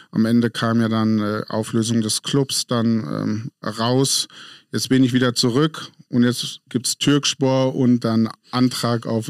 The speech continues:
Insolvenz-, Insolvenzverfahren. Also, ähm, immer was los im Dortmunder Fußball. Ähm, viele Hater sagen natürlich, ist doch klar, die beiden Vereine. Aber, ähm,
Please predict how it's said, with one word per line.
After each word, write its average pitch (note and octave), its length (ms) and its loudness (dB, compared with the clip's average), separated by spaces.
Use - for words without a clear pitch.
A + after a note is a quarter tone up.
Insolvenz-, A#2+ 680 2
Insolvenzverfahren. B2+ 1080 2
Also, G#2+ 440 -2
ähm, G#2+ 420 -2
immer B2 200 2
was A2+ 200 0
los C3 240 2
im A#2+ 100 4
Dortmunder A#2+ 420 2
Fußball. A2 880 -2
Ähm, G#2 260 -4
viele G#2+ 280 -4
Hater A#2 360 0
sagen A2 180 0
natürlich, A2 300 -2
ist - 60 -4
doch G2+ 100 -6
klar, A#2+ 240 -2
die A#2 160 -2
beiden A2 300 0
Vereine. C3+ 640 2
Aber, G#2+ 720 -2
ähm, G#2 440 -2